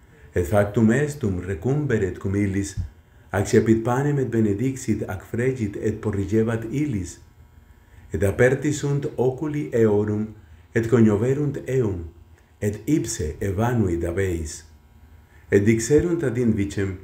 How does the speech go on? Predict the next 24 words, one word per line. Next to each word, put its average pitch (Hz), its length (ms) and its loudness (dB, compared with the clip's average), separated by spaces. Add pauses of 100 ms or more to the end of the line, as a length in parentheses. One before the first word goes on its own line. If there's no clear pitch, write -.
(840)
"Nonne 190 440 4
cor 135 200 0
nostrum 107 680 -2
ardens 107 600 -2 (100)
erat 101 420 0
in 92 160 -2
nobis, 101 460 0 (600)
dum 113 260 8
loqueretur 110 720 4
nobis 104 440 -4
in 101 160 -4
via, 98 360 -2 (460)
et 110 140 4
aperiret 113 640 2
nobis 98 420 -2
scripturas?" 113 800 -6 (800)
Et 95 100 0
surgentes, 113 920 0 (260)
eadem 98 640 0
ora, 113 420 2 (580)
regressi 131 500 2
sunt 165 340 2
in 117 140 4
Hierusalem, 110 640 2